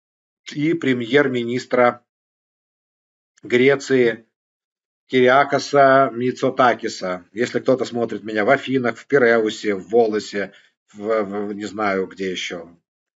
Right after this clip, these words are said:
какие там ещё города бывают, в Каппадокии,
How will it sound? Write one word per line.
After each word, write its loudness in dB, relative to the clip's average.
какие -14
там -12
ещё -10
города -4
бывают, -8
в -20
Каппадокии, 0